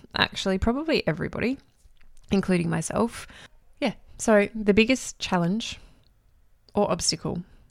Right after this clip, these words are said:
that we face when we up-level,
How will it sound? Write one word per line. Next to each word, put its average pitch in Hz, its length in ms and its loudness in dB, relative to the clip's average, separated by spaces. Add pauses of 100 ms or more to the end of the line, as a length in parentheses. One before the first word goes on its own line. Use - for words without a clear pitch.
(200)
that - 180 2
we 190 180 4
face 160 600 0
when 170 640 0
we 160 840 -4 (300)
up-level, 165 800 4